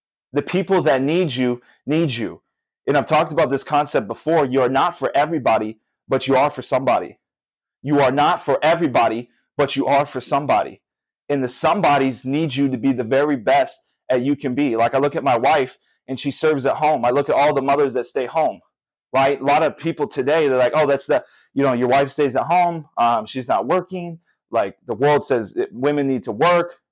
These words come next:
but in reality, that's the most honorable position you could ever have, is to be a stay-at-home mom. And, it, and if that's not your thing, that's okay. But I believe, like, that has so much purpose. She's serving and discipling our children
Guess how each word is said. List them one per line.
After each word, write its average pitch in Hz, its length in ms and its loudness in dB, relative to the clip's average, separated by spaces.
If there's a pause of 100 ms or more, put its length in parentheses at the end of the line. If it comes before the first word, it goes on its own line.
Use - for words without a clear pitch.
but 113 300 2 (360)
in 143 140 0
reality, 135 680 2 (200)
that's 151 260 0
the 139 160 2
most 139 360 0
honorable 147 440 2
position 139 460 -2
you 135 80 -2
could 127 140 0
ever 123 180 2
have, 160 300 -2
is 139 160 -4
to 120 80 -14
be 117 100 -4
a 113 60 -2
stay-at-home 104 480 -6
mom. 92 200 -6 (880)
And, 151 120 2
it, 131 120 -2
and 131 240 0
if 131 120 -4
that's 147 220 2
not 143 180 0
your 135 80 -2
thing, 160 240 -2
that's 131 200 0
okay. 139 460 -2 (240)
But 131 120 2
I 147 160 4
believe, 143 420 0
like, 127 160 0
that 151 160 4
has 151 200 -2
so 151 120 -2
much 139 260 -2
purpose. - 600 -4 (180)
She's 190 300 -2
serving 165 520 2
and 127 100 -2
discipling 135 640 -2
our 104 120 -2
children 135 520 -2